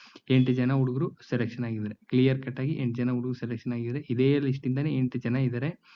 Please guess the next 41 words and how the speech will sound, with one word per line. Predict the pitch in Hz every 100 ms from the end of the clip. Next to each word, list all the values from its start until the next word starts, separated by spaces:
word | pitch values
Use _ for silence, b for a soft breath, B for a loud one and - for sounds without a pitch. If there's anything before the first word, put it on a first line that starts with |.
| B B B
ಎಂಟು | 127 139 135
ಜನ | 131 127
ಇದ್ದಾರೆ | 120 110 117 -
ಇದೇ | 123
ಲಿಸ್ಟಲ್ಲಿರ್ತಕ್ಕಂಥವ್ರು. | 123 110 113 117 110 110 110 113 110 135 143
ಎಲ್ಲರಿಗೂ | 131 127 120
ಒಳ್ಳೇದಾಗ್ಲಿ | 117 120 131 117 107 107
ಅಂತ | 107
ಹೇಳ್ತಾ, | 139 165 143 120 - B B B B B - 135 127 -
ಎಲ್ಲ | 131 117 120 -
ಇನ್ನೂ | 151 156
ಯಾವ್ದಾದ್ರು | 135 127 131
ಒಳ್ಳೊಳ್ಳೆ | 127 131 131
ಹುದ್ದೆಗೆ | 120 127 131 123
ಹೋಗಿ. | 113 113 - 123
ಎಷ್ಟು | - 131
ಜನ | 131 143
ಸೆಲೆಕ್ಷನ್ | 147 135 131 139
ಆಗಿದ್ದೀರಾ | 131 123 117 120
ಇದರಲ್ಲಿ, | 117 117 117 135 - -
ಅಷ್ಟು | 139 139
ಜನ | 131 139 165 - -
ಬೇರೆ | 143 156 139
ಇನ್ನೂ | 139 147 147 131
ಯಾವ್ದಾದ್ರು | 123 120 120
ಬರೆಯಂಗಿದ್ರೆ | 113 120 120 120 117
ಕೆ | 131
ಪಿ | 127 123
ಎಸ್ | 117
ಸಿ | 120
ಮುಖಾಂತರ | 120 120 120 127
ಇನ್ನೂ | 127 131
ಉನ್ನತ | 127 139 135
ಹುದ್ದೆಗಳು | 123 117 123 131 131
ಸುಮಾರು | - 123 131 135
ಕಾಲ್ | 120
ಮಾಡ್ತಾ | 120 117 113
ಇದ್ದಾರೆ. | 110 113 151 - B B B B B -
ಯಾರಿಗಾರು | 131 131 123
ಇಂಟ್ರೆಸ್ಟ್ | 120 123 120 120
ಇದ್ರೆ | 135